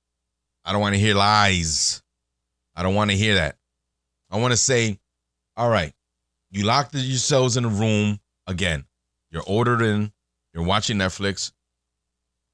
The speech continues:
and you're just in bed all day, no kids in the house. We're about to disrespect each other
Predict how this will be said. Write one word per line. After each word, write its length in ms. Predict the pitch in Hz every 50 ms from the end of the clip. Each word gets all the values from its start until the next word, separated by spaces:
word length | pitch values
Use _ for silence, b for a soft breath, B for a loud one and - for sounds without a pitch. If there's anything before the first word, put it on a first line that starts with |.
| _ _ _ _ _ _ _ _ _ _ _ _ _ _ _ _ _ _ -
and 120 | 92 92
you're 160 | 92 95 92
just 260 | 82 92 82 76 -
in 140 | 117 117 110
bed 180 | 95 107 104 101
all 160 | 98 98 98
day, 300 | 90 87 87 85 85 82
no 240 | 82 85 95 104 101
kids 240 | - - 104 82 92
in 60 | 87
the 80 | 80
house. 440 | 78 80 76 76 82 - - - - _ _ _ _ _ _ _ _ _ _ _ _ _ _ _ _ _ _
We're 100 | 92 95
about 180 | 92 101 92
to 80 | - 95
disrespect 680 | 82 87 92 - - 90 - - - 120 101 - -
each 180 | 92 78 - 104
other 280 | 90 80 80 80 76